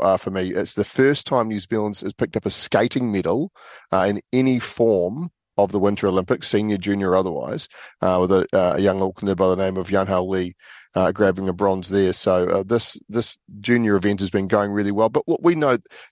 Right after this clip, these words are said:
this is the generation most likely inspired by the generation that is still <laughs> young enough to be inspired if, if they weren't so damn good already themselves, Catherine. Like, th-,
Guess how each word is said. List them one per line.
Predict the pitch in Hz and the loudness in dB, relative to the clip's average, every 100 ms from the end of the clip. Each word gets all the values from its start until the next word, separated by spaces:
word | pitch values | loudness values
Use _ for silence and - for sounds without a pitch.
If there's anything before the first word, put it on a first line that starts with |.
| _ | _
this | 147 - | -2 2
is | 165 | 2
the | 165 | 0
generation | 127 139 120 110 104 - 110 107 101 | 0 0 2 2 0 -6 -6 -8 -2
most | 110 101 113 | -2 -2 0
likely | 107 - 107 | -2 0 -4
inspired | 98 - 117 107 101 92 - - - _ | -4 -2 2 4 4 0 -4 -20 -20 _
by | 127 156 | 2 2
the | 123 | 0
generation | 92 101 90 87 - 90 87 92 | -4 -4 -2 -4 -4 -10 -10 -2
that | 104 98 | 2 2
is | 98 92 | 2 -2
still | - 110 - - - - | 0 0 0 -6 -14 -18
<laughs> | - - | -18 -12
young | 101 113 104 | 0 0 2
enough | 104 101 | -2 -2
to | - | -4
be | 110 104 | -2 -2
inspired | 98 - 101 98 95 | -2 0 2 2 0
if, | - - | -10 -8
if | 104 | -2
they | 107 | -2
weren't | 98 101 87 | -2 -4 -2
so | 104 | -2
damn | 95 104 95 | 0 -2 -2
good | 95 101 | -2 -2
already | - 101 101 95 | 0 -2 0 -2
themselves, | 92 92 107 98 - | -4 0 2 2 0
Catherine. | 104 - 95 92 | -2 -2 -6 -2
Like, | 71 80 | -2 -2
th-, | 85 | -8